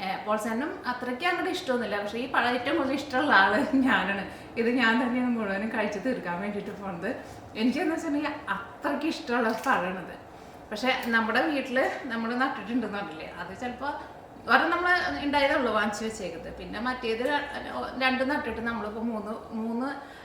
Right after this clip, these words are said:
വർഷമായിട്ടുണ്ട്. അപ്പൊ മൂന്ന് വർഷം എത്തുമ്പോ ഉണ്ടാവും എന്നാണ് പറയുന്നത്. ഉണ്ടായി തുടങ്ങാന്ന് വെച്ചിട്ടുണ്ടെങ്കിൽ നമുക്ക് നന്നായിട്ട് ഉണ്ടായി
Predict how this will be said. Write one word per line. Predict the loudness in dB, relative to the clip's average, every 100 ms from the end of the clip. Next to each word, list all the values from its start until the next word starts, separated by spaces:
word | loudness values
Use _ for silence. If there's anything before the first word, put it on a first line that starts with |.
| -4
വർഷമായിട്ടുണ്ട്. | -2 0 0 -2 -4 -8
അപ്പൊ | -6 -4
മൂന്ന് | 0 0
വർഷം | 0 -2
എത്തുമ്പോ | -4 -4 0
ഉണ്ടാവും | 2 6 6
എന്നാണ് | 6 4 4
പറയുന്നത്. | 4 4 0 -4
ഉണ്ടായി | -2 -2 0 -2
തുടങ്ങാന്ന് | -2 0 0 0
വെച്ചിട്ടുണ്ടെങ്കിൽ | -2 -4 -2
നമുക്ക് | -4 -4 -4
നന്നായിട്ട് | -4 -4 -2 -2 -2
ഉണ്ടായി | -2 -2